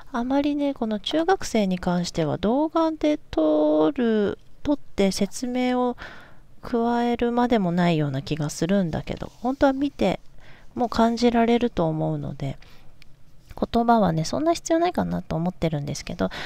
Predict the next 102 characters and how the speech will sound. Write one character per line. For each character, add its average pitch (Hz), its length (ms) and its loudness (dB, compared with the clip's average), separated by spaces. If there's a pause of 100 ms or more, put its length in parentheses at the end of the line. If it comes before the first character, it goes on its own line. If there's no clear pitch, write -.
(180)
ち - 80 2
ょ 466 80 6
っ - 20 -20
と 370 120 4
だ 214 140 6
け 185 200 0
こ 220 200 2
う 233 60 2
い 240 60 0
う 247 60 0
と 247 120 0
こ 254 160 0
ろ、 254 140 -2
書 - 140 -4
き - 280 -2
方 226 460 4
が、 185 140 0
な 220 100 2
ん 226 40 -2
か - 180 -6
書 254 100 -2
き 330 220 -6
順 294 420 2
が 180 300 4 (120)
違 220 60 -2 (200)
う 254 60 0
よ 254 120 0
う 240 60 0
に 185 100 0
見 160 120 0
え 156 60 2
る 143 80 -2
と 143 120 -8
こ 131 120 -10
が - 300 -8
あ 165 120 -2
る 160 100 -6
と - 160 -6
思 143 220 -6
う - 40 -8
の - 100 -8
で、 196 100 -10
そ 262 180 -4
う - 20 -2
い 277 40 -2
う - 40 -4
と 302 100 -4
こ 294 140 0
だ 294 120 0
け 285 280 -4
ち - 100 -10
ょ 277 40 -4
っ - 60 -20
と 185 160 -10 (120)
重 190 180 -6
点 185 180 -4
的 175 260 -6
に 156 120 -4
い 156 60 -8
こ - 180 -8
う 147 60 -6
と - 100 -8
思 - 180 -10
い - 120 -14
ま - 100 -14
す。 - 120 -12 (520)
こ - 60 0
れ 370 80 -2
は 370 60 -2
ギ 370 200 -2
ュ - 20 4
ッ - 40 -10 (120)
と 220 100 2 (140)
上 196 60 0
が 214 160 6
っ 220 80 0 (240)
て 262 140 0
こ - 240 -2
う 226 60 4
で 190 100 2
す - 100 -6
ね。 185 220 -2
こ - 140 -10
こ 311 200 -2
か 330 180 4
ら 339 140 4
の 285 180 2
ス - 280 -4
ッ - 20 -20 (200)
と 254 100 6
こ 202 120 -2
っ - 80 -20
ち - 120 -6
に 202 100 0
こ 190 220 -4
う 196 80 0
い 190 100 -2
う 185 60 0
ラ 170 160 0
イ 143 140 -4
ン 160 140 -8
で、 180 200 4